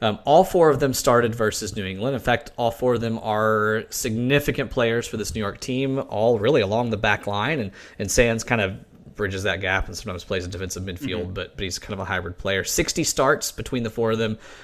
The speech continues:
Speaker 1: Uh, they're four of the top five players in clearances for this New York team. So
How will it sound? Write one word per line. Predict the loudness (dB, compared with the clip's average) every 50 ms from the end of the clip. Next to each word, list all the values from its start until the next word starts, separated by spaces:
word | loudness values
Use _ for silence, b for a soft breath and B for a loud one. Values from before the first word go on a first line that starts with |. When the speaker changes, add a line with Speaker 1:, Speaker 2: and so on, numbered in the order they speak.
| B B 0
Speaker 1:
Uh, | 2 2 4
they're | 4 2 2
four | 2 0 2 6 6 8
of | 6
the | 6 4
top | 4 2 2 2 0
five | 0 0 0 0 -2
players | 0 2 2 2 2 0
in | -4 -8
clearances | -12 -8 -4 -2 0 0 0 -2 -2 -4 -4 -4 -4
for | -6 -6
this | -6 -8 -6 -8
New | -6
York | -6 -6 -6 -8
team. | -8 -6 -4 -4 -2 -4 -4 -6
So | -6 -4 -2 -2 -2 -2